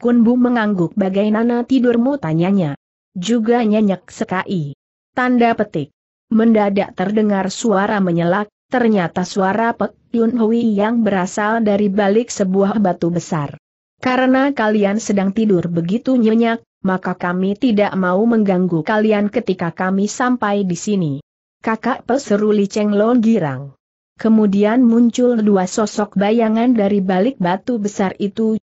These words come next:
yang tidak lain Pek Yun Hui dan Xie Bun Yun.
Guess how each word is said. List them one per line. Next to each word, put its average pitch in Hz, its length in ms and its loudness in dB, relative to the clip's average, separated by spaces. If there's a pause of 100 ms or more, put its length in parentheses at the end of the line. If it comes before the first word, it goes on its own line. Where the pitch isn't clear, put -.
(120)
yang 214 240 2
tidak 202 240 0
lain 240 400 0
Pek 208 240 -6 (240)
Yun 233 240 0
Hui 226 160 2
dan 208 240 0
Xie 240 320 0
Bun 233 320 2
Yun. 160 320 0